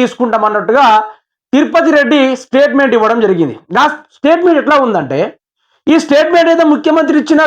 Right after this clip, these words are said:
దాన్ని తగ్గట్టు మనం ఏదైనా చేసేటోళ్ళము, మంత్రులు ఏమైనా ఇచ్చినా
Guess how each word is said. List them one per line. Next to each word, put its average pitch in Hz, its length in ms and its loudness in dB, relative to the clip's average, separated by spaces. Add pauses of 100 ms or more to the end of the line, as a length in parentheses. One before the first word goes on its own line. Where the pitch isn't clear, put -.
దాన్ని 277 240 2
తగ్గట్టు 269 400 0
మనం 277 180 0
ఏదైనా 247 320 0
చేసేటోళ్ళము, 170 540 -2 (300)
మంత్రులు 269 460 0
ఏమైనా 320 280 2
ఇచ్చినా 311 220 -2